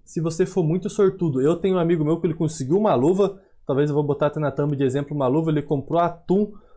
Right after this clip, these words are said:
O que que ele fez? Ele simplesmente abriu três caixas dessa aqui de madeira, que eu vou mostrar pra vocês. Ele abriu três caixas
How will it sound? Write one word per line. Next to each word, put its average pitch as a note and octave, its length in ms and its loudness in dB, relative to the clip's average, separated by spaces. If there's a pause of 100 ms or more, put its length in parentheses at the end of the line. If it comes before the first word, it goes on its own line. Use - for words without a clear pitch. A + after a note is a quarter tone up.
O F#3 100 0
que G3 120 0
que G3+ 80 -2
ele F3+ 120 4
fez? D3 380 0
Ele A3+ 260 2
simplesmente F#3+ 1200 -2 (300)
abriu D3+ 640 0 (400)
três F#3+ 540 2
caixas D#3 600 0
dessa C#3+ 240 0
aqui - 180 -4
de B2+ 100 -4
madeira, B2 440 0
que D#3 120 -6
eu A#2 60 2
vou A2+ 120 -6
mostrar D#3 260 -4
pra F#3+ 120 -2
vocês. C#3+ 240 -2
Ele C3+ 100 0
abriu C3+ 300 -2 (100)
três F#3 360 2
caixas D#3 600 -4